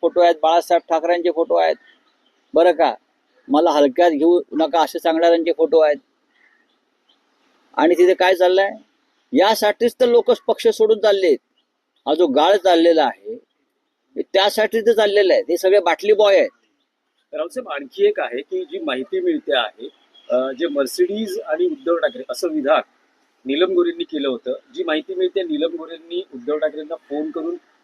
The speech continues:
Speaker 2: दिलगिरी व्यक्त केल्याचं कळतंय. अनावधानानं ही,
Speaker 1: नाही, मला माहित
Speaker 2: अ,
Speaker 1: नाही.
Speaker 2: स्टेटमेंट माझ्याकडून
Speaker 1: उद्धव
Speaker 2: झालं
Speaker 1: ठाकरे आणि त्याबाबत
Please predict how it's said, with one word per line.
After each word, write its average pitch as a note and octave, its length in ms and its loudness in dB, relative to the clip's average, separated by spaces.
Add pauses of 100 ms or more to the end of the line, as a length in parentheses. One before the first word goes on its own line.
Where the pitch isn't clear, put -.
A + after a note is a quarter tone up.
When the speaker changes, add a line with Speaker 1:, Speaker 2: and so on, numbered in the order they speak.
(120)
Speaker 2:
दिलगिरी F#3+ 360 -2
व्यक्त F3+ 240 -4
केल्याचं D3 360 -6
कळतंय. C3 300 -6 (340)
अनावधानानं E3+ 760 -2 (420)
ही, D3 200 -8
Speaker 1:
नाही, D#3+ 300 0
मला D3+ 200 2
माहित A2 200 -6
Speaker 2:
अ, - 20 -4
Speaker 1:
नाही. C#3 60 -4
Speaker 2:
स्टेटमेंट D3 540 -12
माझ्याकडून D3 380 -2
Speaker 1:
उद्धव F3+ 180 2
Speaker 2:
झालं F#3 60 4
Speaker 1:
ठाकरे E3+ 260 2
आणि E3+ 220 2
त्याबाबत D#3 320 4